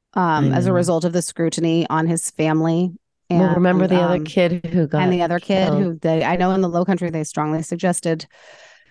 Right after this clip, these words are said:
Speaker 1: that he was involved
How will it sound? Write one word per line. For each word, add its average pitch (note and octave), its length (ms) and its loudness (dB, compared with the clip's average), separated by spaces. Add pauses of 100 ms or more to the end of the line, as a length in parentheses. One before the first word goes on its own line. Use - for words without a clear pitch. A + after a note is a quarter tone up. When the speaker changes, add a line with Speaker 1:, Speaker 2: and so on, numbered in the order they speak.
(260)
Speaker 1:
that E3 500 -2 (640)
he F#3 180 2
was F3 160 2
involved D#3+ 720 0